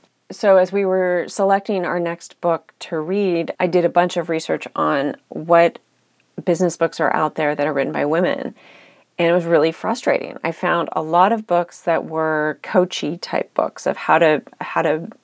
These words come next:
be a better leader, um, more self-help type books, and as opposed to business strategy and, and sharing stories of,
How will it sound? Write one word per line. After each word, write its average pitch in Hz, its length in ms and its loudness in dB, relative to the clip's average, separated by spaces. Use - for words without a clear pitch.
be 165 160 2
a 151 80 4
better 147 560 0
leader, 165 640 0
um, 170 200 -2
more 196 420 2
self-help 170 800 0
type 190 400 2
books, - 500 -2
and 170 320 -2
as 165 120 0
opposed 160 540 0
to 156 240 -2
business 156 340 0
strategy 180 720 0
and, 151 300 -4
and 160 220 -2
sharing 175 400 2
stories 156 440 0
of, 143 280 0